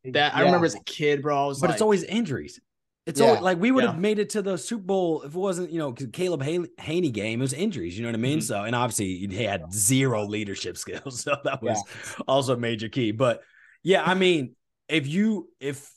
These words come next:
Speaker 3: if Fields gets there, I, you're already, they're already starting to build a statue. I don't care. Like,
Speaker 1: Yeah.
Speaker 3: it's, at least
Speaker 1: Yeah.
Speaker 3: they're getting the foundations and the plans for the statue. So I would be happy for that for year three.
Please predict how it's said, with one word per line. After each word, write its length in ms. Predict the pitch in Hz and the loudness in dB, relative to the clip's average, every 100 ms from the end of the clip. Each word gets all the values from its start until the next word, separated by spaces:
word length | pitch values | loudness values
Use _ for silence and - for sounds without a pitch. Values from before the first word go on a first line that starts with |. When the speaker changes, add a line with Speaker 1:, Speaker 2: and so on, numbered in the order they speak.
| _ _ | _ _
Speaker 3:
if 160 | 135 131 | -8 -4
Fields 340 | 165 196 170 | 4 4 4
gets 220 | 151 139 | 2 0
there, 320 | 113 120 143 113 | 2 2 2 0
I, 80 | |
you're 280 | 117 117 135 | -2 -2 -4
already, 420 | 117 120 117 110 - | -2 0 -2 -4 -6
they're 180 | 123 120 | -4 0
already 220 | 120 107 | 0 0
starting 220 | - 98 | -4 -8
to 80 | 90 | -6
build 160 | 87 | -8
a 40 | 80 | -8
statue. 440 | - 67 67 64 - | -8 -10 -14 -16 -10
I 120 | 110 | -6
don't 120 | 101 82 | -6 -8
care. 320 | 78 - - | -14 -14 -16
Like, 220 | - 95 90 | -10 -8 -6
Speaker 1:
Yeah. 80 | 107 | -6
Speaker 3:
it's, 300 | 107 - - _ _ - | -6 -6 -10 _ _ -2
at 100 | 143 | 2
least 160 | 175 175 | 4 4
Speaker 1:
Yeah. 40 | |
Speaker 3:
they're 80 | 156 | 2
getting 240 | 143 143 | 2 0
the 80 | 120 | -2
foundations 680 | - 120 110 107 101 113 101 | -4 -4 -2 -4 -4 -6 -6
and 100 | 92 | -8
the 40 | |
plans 400 | - 98 101 101 | -10 -10 -10 -10
for 80 | 113 | -8
the 80 | 113 | -8
statue. 500 | 127 127 127 143 147 - _ | -6 -6 -4 -4 -4 -10 _
So 200 | - 117 | -4 -2
I 180 | 92 110 | 0 2
would 160 | 131 110 | 2 2
be 120 | 104 | -2
happy 260 | 92 95 95 | -4 -8 -10
for 140 | - | -12
that 160 | 82 - | -12 -8
for 80 | 98 | -6
year 260 | 101 135 | 0 0
three. 480 | 127 117 127 160 | 0 -2 0 0